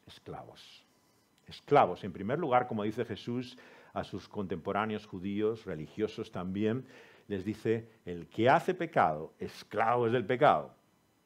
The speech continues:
"Tú te crees libre, hijo de Abraham", le decían, eh, que a los judíos, a él, a ellos, a él que eran, ¿no? Pero hijos de Abraham que eran en realidad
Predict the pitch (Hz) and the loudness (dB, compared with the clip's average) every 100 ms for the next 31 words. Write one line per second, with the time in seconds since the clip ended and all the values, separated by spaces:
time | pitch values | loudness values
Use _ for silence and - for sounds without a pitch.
0 | _ _ _ _ 185 190 143 135 117 110 | _ _ _ _ 0 0 4 2 4 0
1 | 85 71 - _ 160 156 170 160 156 165 | 0 -4 -14 _ -6 0 4 6 8 8
2 | 92 71 - - - - 87 90 87 117 | 6 0 -14 -20 -20 -6 -2 0 0 0
3 | 107 101 104 104 - - 104 104 98 113 | 2 2 0 -6 -18 -6 -2 0 4 4
4 | 101 104 107 107 95 120 110 113 107 101 | 4 2 0 -4 -6 -4 -2 0 0 2
5 | 101 110 113 107 113 110 107 - 104 110 | 2 2 2 0 -2 -2 -4 -6 -6 -4
6 | 110 95 85 80 90 139 - - - _ | -2 0 0 -4 -8 -12 -16 -20 -20 _
7 | 123 131 147 170 139 147 135 139 151 165 | 2 4 4 2 4 6 6 6 2 0
8 | 151 - 117 113 113 98 95 85 82 95 | -6 -4 -2 0 -2 -2 -2 -2 -2 0
9 | 117 | -2